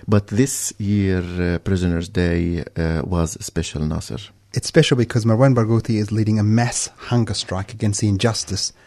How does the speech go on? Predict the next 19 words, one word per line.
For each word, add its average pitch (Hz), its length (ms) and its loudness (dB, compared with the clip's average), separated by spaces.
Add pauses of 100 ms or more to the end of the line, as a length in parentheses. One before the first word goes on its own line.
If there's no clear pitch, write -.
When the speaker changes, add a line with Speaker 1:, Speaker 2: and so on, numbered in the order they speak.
(100)
Speaker 2:
that 107 100 -2
is 104 60 -2
being 107 160 4
perpetuated 101 640 -2
across, - 560 -6
uh, 110 200 -6
onto 104 320 -2
Palestinian 104 640 -2
prisoners 101 380 -4
in 98 260 -6
Israeli 98 300 0
jails. 95 340 -4 (600)
And 131 420 6
this 143 180 2
was 127 200 2 (120)
initiated 117 640 4
with 110 160 2
an 113 80 2
article 113 500 2